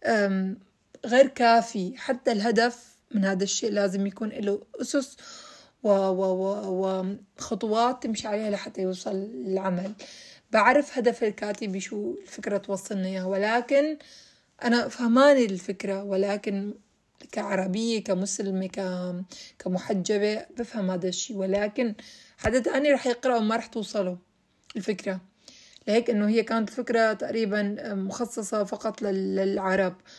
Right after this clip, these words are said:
أنا كل، أنا على طول بناقش فكرة إنه ليش نحن كعرب لما نكتب أي شيء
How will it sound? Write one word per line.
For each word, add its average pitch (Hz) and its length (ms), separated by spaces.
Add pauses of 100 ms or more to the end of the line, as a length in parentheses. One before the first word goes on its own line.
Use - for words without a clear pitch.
(220)
أنا 214 120
كل، 254 320
أنا 214 380
على 240 100
طول 254 200
بناقش 214 360
فكرة 226 440
إنه 196 300 (360)
ليش 247 240
نحن 262 300
كعرب 214 680
لما 196 240
نكتب 214 380
أي 214 240
شيء 247 340